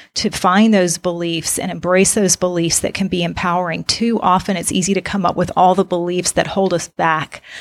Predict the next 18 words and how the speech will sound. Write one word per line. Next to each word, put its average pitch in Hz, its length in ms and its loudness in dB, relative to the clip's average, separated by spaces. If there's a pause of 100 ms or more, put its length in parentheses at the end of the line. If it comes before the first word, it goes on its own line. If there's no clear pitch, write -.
(360)
or, 170 540 -4
um, 170 520 -8
the 196 60 0
beliefs 190 340 2
that 196 120 0
we 180 100 -2
think 165 280 -8
don't 180 240 2
serve 170 260 -2
us 165 240 -2
well. 165 180 -2
Those 180 280 -2
are 165 100 -2
usually 180 420 0
the 165 120 0
ones 170 260 -4
that - 200 -8
can, 226 260 -6